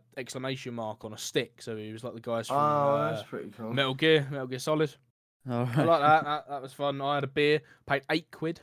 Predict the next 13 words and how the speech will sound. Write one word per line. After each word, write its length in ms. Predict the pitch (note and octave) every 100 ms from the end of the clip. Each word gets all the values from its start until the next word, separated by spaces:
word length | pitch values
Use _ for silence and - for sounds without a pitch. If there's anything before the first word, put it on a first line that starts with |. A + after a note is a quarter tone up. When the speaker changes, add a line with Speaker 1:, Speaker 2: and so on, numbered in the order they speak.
| _
Speaker 1:
for 140 | D3
a 40 | C3+
beer. 320 | D3+ D3 D#3
Speaker 2:
Lovely. 380 | G#2+ A#2+ C#3+ - -
Speaker 3:
Oh. 320 | F#3 D3+ A2 - - D3+ -
Speaker 1:
Yeah. 260 | C#3+ C#3+ C#3+
Speaker 2:
What 80 |
beer 120 | E3+ D#3+
was 140 | C#3
it? 160 | C3+ A2 C#3+ -
Carlsberg? 460 | D3+ D3+ C#3+ D#3 - -
Speaker 1:
Oh 220 | D3+ C#3
no, 300 | C#3+ C#3+ C#3